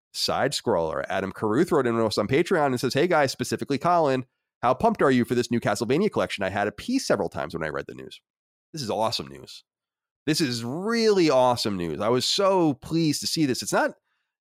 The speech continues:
it's not that big of a surprise because Konami has been releasing collections galore, actually. They released a Contra collection and a Castlevania collection. So it, it's obvious that they would eventually move on to some of these other games. They see what Capcom is doing with Phoenix Wright and Mega Man and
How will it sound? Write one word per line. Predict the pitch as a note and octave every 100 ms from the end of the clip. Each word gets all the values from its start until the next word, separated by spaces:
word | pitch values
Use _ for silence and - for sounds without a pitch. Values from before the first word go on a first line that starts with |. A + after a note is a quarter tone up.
| -
it's | D#3+ A#3+
not | C#4
that | G#3+ F#3 -
big | E3+
of | D3+
a |
surprise | C#3 - D#3 C#3 A2+
because | A2+ A2
Konami | - C3+ A2 A#2+ A#2+
has | A2+ A2+
been | A2
releasing | G#2 G#2+ G2+ G2+
collections | G#2 G#2 - F#2 C#2+ -
galore, | - F2+ A2 A#2+
actually. | C#2+ D2 D2+ C2+
They | D2
released | D#2+ -
a | -
Contra | D#3 D#3+ D3+
collection | D#3 D3 - B2+
and | F#2+
a | E2+
Castlevania | E2+ E2+ B2 C3+
collection. | D3 B2 A#2+
So | C#3
it, | C#3
it's | D#3
obvious | - F#3 F#3 D3+
that | B2
they | A2+
would | G#2+ G2 _ _ _ -
eventually | A2+ G3 D#3
move | B2+ A2
on | A2
to | G2+
some | - G#2+
of |
these | G2 G#2+
other | G2
games. | F#2 C#3 C#3+ C3
They | A2
see | - A2
what | -
Capcom | B2+ A2+ - A#2 A2
is |
doing | A2 A2+ A2
with | E2+ -
Phoenix | B2+ G2 -
Wright | A2 B2 B2 A#2
and | F#2
Mega | G2+ A#2+ A2+
Man | A2+ A2+ A2+ A2
and | F2+ E2+ D#2+